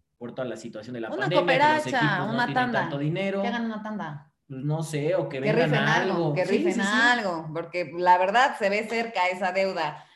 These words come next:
Speaker 2: para el San
Speaker 1: Bastante.
Speaker 2: Luis. El siguiente partido será igual el día sábado a las siete de la noche. Las Chivas se enfrentan a los Xolos de Tijuana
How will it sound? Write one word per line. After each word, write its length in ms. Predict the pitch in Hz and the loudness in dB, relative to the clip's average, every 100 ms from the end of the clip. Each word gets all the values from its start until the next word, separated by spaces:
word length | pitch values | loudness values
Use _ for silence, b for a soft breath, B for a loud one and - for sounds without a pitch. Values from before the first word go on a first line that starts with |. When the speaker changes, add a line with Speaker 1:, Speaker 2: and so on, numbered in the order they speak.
| _ | _
Speaker 2:
para 260 | 185 180 185 | 2 4 6
el 60 | |
San 100 | 165 | 6
Speaker 1:
Bastante. 220 | 196 202 220 | 4 6 6
Speaker 2:
Luis. 340 | 226 226 - B B B - | 6 0 -12 B B B -4
El 140 | 240 | -2
siguiente 320 | 277 320 370 | 0 0 2
partido 520 | 302 302 320 320 330 349 | 4 4 4 2 2 2
será 360 | 226 220 240 - | 2 6 6 6
igual 360 | 214 220 233 214 | 2 6 6 6
el 160 | 202 202 | 2 4
día 240 | 214 226 | 4 2
sábado 580 | 208 240 240 247 269 - | 4 2 6 4 4 2
a 120 | 196 | 2
las 300 | 185 175 180 | 4 2 0
siete 560 | - 226 220 208 208 202 | -4 0 0 0 -2 -2
de 140 | 175 185 | 2 2
la 140 | 190 | 2
noche. 560 | 226 262 269 277 285 285 B B | 0 -4 2 2 2 -2 B B
Las 400 | - 220 220 202 | 2 4 4 0
Chivas 460 | - 330 320 214 202 | 0 4 6 6 4
se 60 | |
enfrentan 760 | 202 185 214 220 220 220 208 208 - | -2 -4 -4 -6 -4 -6 -6 -8 -4
a 1120 | 180 180 175 175 170 170 170 170 170 170 175 | 0 2 2 0 0 2 2 2 2 2 2
los 180 | 190 185 | 0 0
Xolos 320 | 254 233 220 | 0 0 0
de 80 | 202 | -2
Tijuana 640 | 202 220 302 302 311 320 | -4 -6 -4 -4 -4 -6